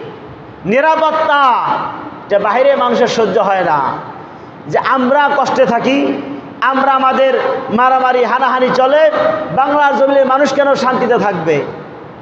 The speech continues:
এক ধরনের মানুষের কি হয় না? সহ্য হয় না।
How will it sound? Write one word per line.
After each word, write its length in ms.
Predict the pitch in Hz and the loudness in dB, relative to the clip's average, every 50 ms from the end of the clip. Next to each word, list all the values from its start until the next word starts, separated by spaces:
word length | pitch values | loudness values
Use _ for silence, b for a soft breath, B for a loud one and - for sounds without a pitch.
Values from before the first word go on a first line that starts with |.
| - | -6
এক 200 | 175 196 175 151 | -4 -4 -2 0
ধরনের 200 | 196 220 233 233 | 0 2 2 2
মানুষের 380 | 220 220 220 226 - - 233 214 - | 2 2 0 0 0 0 0 0 2
কি 60 | 262 | 2
হয় 180 | 262 262 277 | 2 2 2
না? 240 | 285 277 269 254 226 190 165 160 - - - - - - - - - - | 0 2 2 2 0 0 0 -2 -2 -2 -4 -6 -6 -10 -12 -12 -12 -12
সহ্য 440 | - - 165 165 165 165 165 175 | -8 -2 0 0 0 0 0 0
হয় 340 | 196 165 135 160 156 156 151 | 0 0 2 2 2 2 2
না। 220 | 147 147 147 147 | 2 2 2 2